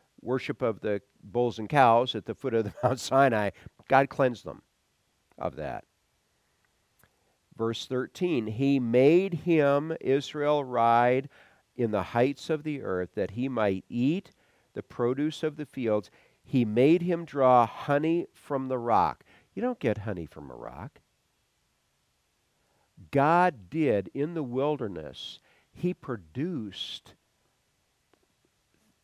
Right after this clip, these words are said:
for them in miraculous ways. I mean, the most obvious thing was when he turned the, the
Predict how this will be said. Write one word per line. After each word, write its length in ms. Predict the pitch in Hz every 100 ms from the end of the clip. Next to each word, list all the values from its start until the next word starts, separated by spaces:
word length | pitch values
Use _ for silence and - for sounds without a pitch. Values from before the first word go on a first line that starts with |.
| _ -
for 140 | 139
them 560 | 107 107 95 92 90 95 - _ _ _ _ _ _ _ _ -
in 120 | 120
miraculous 720 | 117 120 120 - 107 110 -
ways. 540 | 160 180 78 - - - _ _ _ _ _ _ _ _ _ _ _ _ _ _ _ _ _ -
I 80 | -
mean, 160 | 107 104
the 80 | 113
most 280 | 117 -
obvious 520 | - 123 170 151 104 -
thing 280 | 104 117
was 200 | 110 92
when 180 | 101 104
he 140 | 98 98
turned 420 | - 131 120 107
the, 160 | 101 95 _
the 240 | 101 92